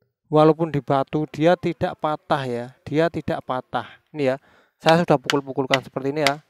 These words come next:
Ini kencang banget ya. Pukulannya kencang banget. Nah, untuk yang bagian depan juga ini saya pukul-pukulkan ke batu ya.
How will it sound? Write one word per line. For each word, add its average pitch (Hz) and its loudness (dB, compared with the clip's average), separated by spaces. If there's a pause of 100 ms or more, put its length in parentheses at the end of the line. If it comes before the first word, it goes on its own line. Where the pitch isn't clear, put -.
Ini 151 -10
kencang 160 -6
banget 139 -4
ya. 131 -4 (680)
Pukulannya 151 0
kencang 160 -6
banget. 127 -4 (720)
Nah, 135 2
untuk 139 -2
yang 151 2
bagian 127 -4
depan - 0
juga 147 2 (2000)
ini 151 -2
saya 151 -2
pukul-pukulkan 143 0
ke 143 -6
batu 117 -4
ya. 131 0